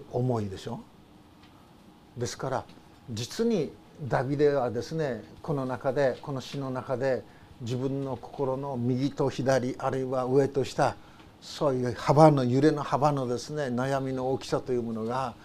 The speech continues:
赤裸々にこう描かれているわけですよ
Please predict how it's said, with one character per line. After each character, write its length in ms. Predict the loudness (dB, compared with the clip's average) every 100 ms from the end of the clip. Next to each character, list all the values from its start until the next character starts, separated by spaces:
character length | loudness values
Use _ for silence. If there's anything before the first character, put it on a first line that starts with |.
| -20 -20
赤 200 | -4 -4
裸 300 | -2 -4 -4
々 40 | -6
に 300 | -2 -4 -6 -12 -12
こ 100 | -4
う 40 | -2
描 240 | 0 -2
か 160 | -2 -4
れ 80 |
て 140 | -2 -2
い 80 | 0
る 80 |
わ 120 | -2 -4
け 120 | -8
で 380 | -10 -16 -16 -16
す 120 |
よ 100 | -16